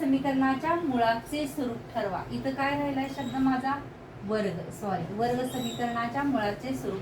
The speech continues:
ठरवा. आता यातला पहिला आकडा काय दिलेला आहे बघा. पहिला आकडा दिलेला आहे तीन एक्स वर्ग वजा पाच एक्स,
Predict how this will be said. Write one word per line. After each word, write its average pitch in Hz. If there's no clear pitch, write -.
ठरवा. 220
आता 262
यातला 294
पहिला 294
आकडा 294
काय 277
दिलेला 277
आहे 254
बघा. 240
पहिला 262
आकडा 285
दिलेला 277
आहे 320
तीन 285
एक्स 285
वर्ग 277
वजा 277
पाच 247
एक्स, 247